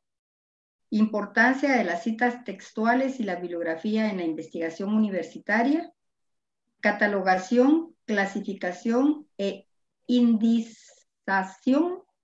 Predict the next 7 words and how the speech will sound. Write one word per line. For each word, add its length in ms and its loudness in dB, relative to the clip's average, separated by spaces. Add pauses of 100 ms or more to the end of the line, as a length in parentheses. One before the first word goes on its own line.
(140)
nivel 340 2
uno 300 4
y 60 0
nivel 340 -4
dos, 420 -2 (540)
habilidades 800 2
informales, 840 0